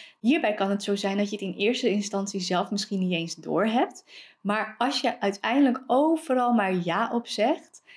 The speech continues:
dan raak je zelf uiteindelijk uitgeput. En dat zal misschien niet zijn van die ene afspraak, maar alles bij elkaar zal ervoor zorgen dat jij elke keer over je eigen grenzen heen gaat. En op de lange termijn zul je daar echt uitgeput van raken.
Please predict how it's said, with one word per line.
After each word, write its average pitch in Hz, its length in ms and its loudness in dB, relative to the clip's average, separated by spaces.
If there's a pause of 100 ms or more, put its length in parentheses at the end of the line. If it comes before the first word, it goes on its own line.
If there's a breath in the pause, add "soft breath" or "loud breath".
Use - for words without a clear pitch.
(300 loud breath)
dan 220 340 2
raak 233 260 -2
je 220 100 -4
zelf 226 360 0
uiteindelijk 208 580 -2
uitgeput. 185 540 -6
En 196 100 -6
dat 214 160 2
zal 247 200 2
misschien 240 260 2
niet 240 200 4
zijn 214 260 0
van 220 100 0
die 240 140 2
ene 294 320 4
afspraak, 269 640 -2
maar 208 140 0
alles 262 380 0
bij 226 160 2
elkaar 214 760 -2
zal 233 240 2
ervoor 254 300 0
zorgen 208 460 0
dat 196 140 -4
jij 208 160 -4
elke 226 360 -2
keer 196 260 -2
over 196 200 -4
je 190 80 0
eigen 196 340 -2
grenzen 196 400 -4
heen 175 180 -4
gaat. 165 360 -4
En 185 120 -2
op 180 100 -2
de 185 80 0
lange 220 280 6
termijn 214 640 0
zul - 180 0
je 190 100 4
daar 180 220 -2
echt - 260 -6
uitgeput 175 560 -4
van 180 180 -6
raken. 180 540 -6